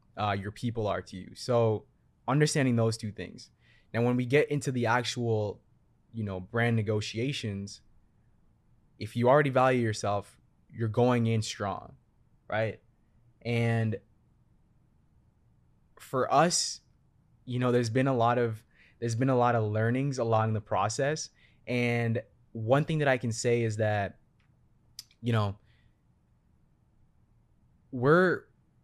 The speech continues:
we're in this, we're in this space where we only wanna, we only wanna push out content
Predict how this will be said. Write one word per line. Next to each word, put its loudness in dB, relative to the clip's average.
we're 2
in 2
this, 0
we're 0
in 0
this 0
space -2
where 0
we -2
only -4
wanna, -2
we 0
only 0
wanna 0
push -4
out 0
content -6